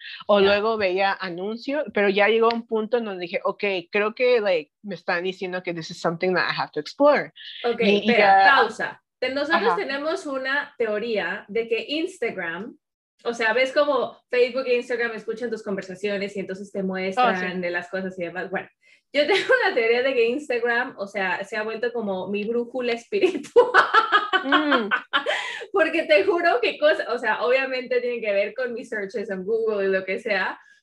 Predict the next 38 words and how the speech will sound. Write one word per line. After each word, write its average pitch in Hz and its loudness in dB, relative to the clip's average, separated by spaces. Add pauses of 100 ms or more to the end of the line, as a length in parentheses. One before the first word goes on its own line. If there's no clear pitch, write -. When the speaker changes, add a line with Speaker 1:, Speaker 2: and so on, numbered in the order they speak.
Speaker 2:
pero 254 2
justo 311 -2
Speaker 1:
Ujú. - -2
Speaker 2:
me 302 0
muestra 254 -2
como 233 -4
las - -12
cuentas, 262 2
los - -8
términos, 240 -2
las 202 -2
cosas 254 0
de 226 -4
que 202 -4
that 208 -2
I've 226 -4
been 240 2
Speaker 1:
Ujú. 233 4
Speaker 2:
wondering, 240 -2 (100)
like, 196 -4
at 190 -2
a 190 -2
very, 220 -4 (180)
como 208 -6
un 226 -2
nivel 240 4
muy 240 4
espiritual, 226 -2
muy 254 -2
profundo. 226 -4
Entonces, 214 -4 (100)
Speaker 1:
Ujú, 220 2 (200)
Speaker 2:
o 208 -6
sea, 202 2
Speaker 1:
ujú. - 2
Speaker 2:
es, 180 -2
es, 220 -4
es, 220 -4